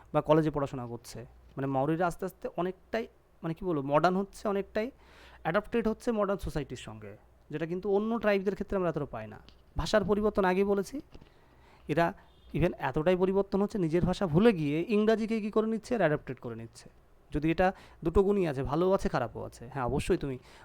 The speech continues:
বাইরের ল্যাঙ্গুয়েজ শিখবে না কেন, শেখো, but নিজের ভাষাকে ভুলে গেলে কোনোভাবেই চলবে না, হ্যাঁ।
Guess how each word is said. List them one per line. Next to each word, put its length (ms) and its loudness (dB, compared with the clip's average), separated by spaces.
বাইরের 220 -2
ল্যাঙ্গুয়েজ 300 -2
শিখবে 200 -4
না 80 -4
কেন, 160 -6
শেখো, 320 -8
but 180 -6
নিজের 200 2
ভাষাকে 260 -2
ভুলে 200 0
গেলে 300 0
কোনোভাবেই 360 -2
চলবে 300 -6
না, 100 -10
হ্যাঁ। 160 -10